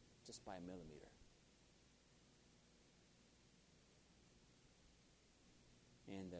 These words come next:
you can still see her scar today. I remember when she got the second degree burn, and she was working in the restaurant, and, uh,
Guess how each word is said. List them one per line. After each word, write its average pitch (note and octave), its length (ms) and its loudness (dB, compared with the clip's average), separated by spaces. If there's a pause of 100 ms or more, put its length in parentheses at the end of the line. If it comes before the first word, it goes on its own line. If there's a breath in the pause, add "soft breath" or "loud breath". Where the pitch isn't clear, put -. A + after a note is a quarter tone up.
you B2+ 80 12
can D#3+ 120 12
still C3+ 240 12
see - 380 12
her F#2+ 140 12
scar G2+ 460 12
today. - 420 6 (1500)
I G2 40 12
remember G#2+ 300 12
when G#2 140 12
she - 160 10
got G2+ 240 12
the - 80 4
second B2 380 12
degree A#2 200 12 (140)
burn, F2+ 340 12 (680)
and F#2 80 6
she A#2+ 100 12
was G2+ 120 12
working A2 280 12
in A2+ 80 12
the A2+ 100 12
restaurant, A2+ 560 12
and, E2 260 6
uh, D#2 100 4